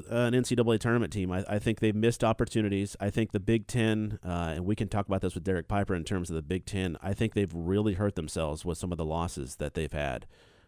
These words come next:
in non-conference play to teams that are really bad.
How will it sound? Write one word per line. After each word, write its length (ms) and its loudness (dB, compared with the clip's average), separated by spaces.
in 240 -2
non-conference 580 -2
play 260 -2
to 120 -6
teams 320 -4
that 100 -4
are 140 -2
really 380 -2
bad. 400 -6